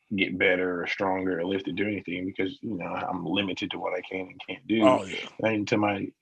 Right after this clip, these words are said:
Speaker 1: you know, my junior year until I, like, started, like, working out and stuff like that serious. But at that point in time, I'd already, you know,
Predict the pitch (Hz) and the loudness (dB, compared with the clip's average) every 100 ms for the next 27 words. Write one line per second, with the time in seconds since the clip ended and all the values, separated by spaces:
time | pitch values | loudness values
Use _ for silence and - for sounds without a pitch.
0 | _ 117 110 101 101 101 117 120 104 104 | _ -2 -2 0 -2 0 4 6 4 4
1 | 107 104 92 101 104 107 107 - 98 104 | 4 4 2 4 4 2 0 0 0 0
2 | 101 104 107 107 107 101 101 104 98 - | 0 0 0 0 -2 0 0 0 -4 -6
3 | - 120 117 95 - 98 95 131 135 104 | 0 6 6 4 2 2 4 4 4 2
4 | 92 104 104 127 107 95 95 - 117 98 | 4 4 6 8 8 8 6 2 0 2